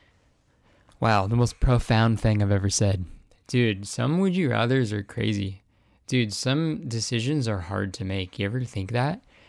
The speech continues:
Um, this one is, would you, okay, what the fuck, dude?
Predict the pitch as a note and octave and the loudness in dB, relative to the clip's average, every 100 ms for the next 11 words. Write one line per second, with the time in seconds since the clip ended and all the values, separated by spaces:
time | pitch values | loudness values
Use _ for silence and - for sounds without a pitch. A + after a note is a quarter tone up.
0 | _ _ _ _ - A#2 A2+ G#2 A2 - | _ _ _ _ -4 0 2 0 -4 -10
1 | _ _ - B2+ C3+ D#3 C3+ A2 B2 A#2+ | _ _ -4 -2 2 2 2 2 0 0
2 | B2+ - - B2+ G#2 G#2 - A#2+ - A2+ | -2 -6 -12 -10 -8 -8 -6 -6 -6 -8
3 | - B2+ - | -8 -10 -12